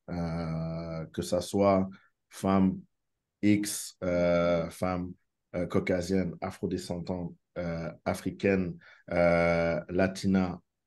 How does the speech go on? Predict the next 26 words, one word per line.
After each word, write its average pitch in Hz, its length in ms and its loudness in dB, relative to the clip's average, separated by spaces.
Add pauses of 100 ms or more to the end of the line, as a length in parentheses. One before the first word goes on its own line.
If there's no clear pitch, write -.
(240)
de 95 80 -2
partout, 104 600 -2
c'est 92 200 -4
important 87 420 -4
de, 95 180 -2 (100)
aussi, 107 540 -4 (520)
euh, 87 240 -4 (260)
aussi 101 340 0
de 98 120 2
trouver 101 240 0
une 101 100 2
manière 95 320 2
de 90 80 -2
les 87 160 -4
mettre 95 380 -2
en 87 100 -4
valeur 92 480 0
parce 85 220 -8
que 95 80 -6
ça 87 140 -6
peut 113 160 0
être 104 100 2
des 92 120 0
porte-étendards 92 920 0 (420)
pour 92 180 0
certaines, 98 800 2